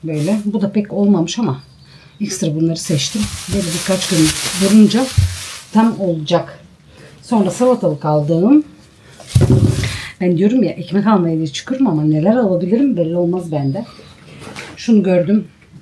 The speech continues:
Sadece Ömür markasının peyniri vardı. Büyük. Bunu aldım. Bunu almıştık. E, dört doksan dokuza indirimde. Hatırlıyorsanız bir kere almıştım.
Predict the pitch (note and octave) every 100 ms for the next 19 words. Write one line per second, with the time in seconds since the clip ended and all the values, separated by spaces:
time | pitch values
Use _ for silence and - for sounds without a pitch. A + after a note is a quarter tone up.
0 | - - A3 G3 G#3+ G#3+ G3 G3 F#3 F3
1 | E3 F3+ - F3 E3 F3+ E3 D#3+ D#3 D3+
2 | C#3+ B3 - E3 F#3+ B3 - - - -
3 | F3+ E3 C#3 C3 - - - - - -
4 | - - - - - - - - F#3+ B3+
5 | G3 F#3+ G#3 - C4 - - - - -
6 | F#3 F3 G3 F#3+ E3+ - D#3 D#3+ D#3 G#3
7 | F3+ D3+ D3 C#3+ C3+ - E3 D#3+ D#3 D#3
8 | D#3+ E3 D3 C#3+ D#3 D3 C#3+ C#3 -